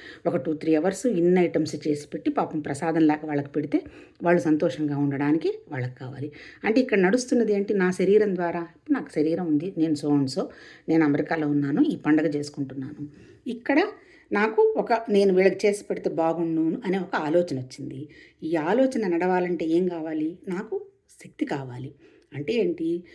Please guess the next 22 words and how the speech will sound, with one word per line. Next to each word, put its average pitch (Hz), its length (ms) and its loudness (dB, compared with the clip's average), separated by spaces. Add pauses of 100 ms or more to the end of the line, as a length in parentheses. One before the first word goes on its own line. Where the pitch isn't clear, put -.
(260)
మనలో 175 380 2
మీరు 185 360 2
మ-, 220 260 -6 (160)
అన్-, 220 180 -2
మీ-, 196 220 0
మనం, 175 220 2
మనం 170 220 0
ఆలోచించుకుంటే 170 720 -2
మనలో 202 440 -2
మూడు 151 320 0
ఉన్నాయి. 143 280 0 (520)
మొత్తం 185 580 2
చెప్పిన 185 380 0
వేదాంతం 185 600 0
చెప్పినా, 160 400 -4
ఎవరు 156 300 -2
చెప్పినా, 180 400 -8
మీరు, 226 260 2
మీరు 262 240 4
మనమే 254 320 4
అసెస్ 202 340 -2
చేసుకుందాం. 151 440 -6